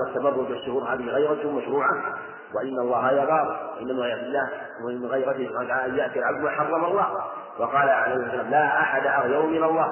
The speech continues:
لا أنا أ-، لا أنا أغير من سعد، يعني سعد بن عبادة، "والله أغير مني".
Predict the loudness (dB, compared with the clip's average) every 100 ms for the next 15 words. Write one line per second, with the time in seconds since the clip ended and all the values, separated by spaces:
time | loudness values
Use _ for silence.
0 | 0 0 2 0 0 -2 -4 -8 -12 -16
1 | -14 -10 -8 -8 -12 -16 -6 -2 2 2
2 | 2 4 2 2 0 0 2 2 2 0
3 | -2 -8 -10 -8 -4 -2 0 0 0 -2
4 | 2 2 4 4 4 4 6 6 6 4
5 | 2 -2 -8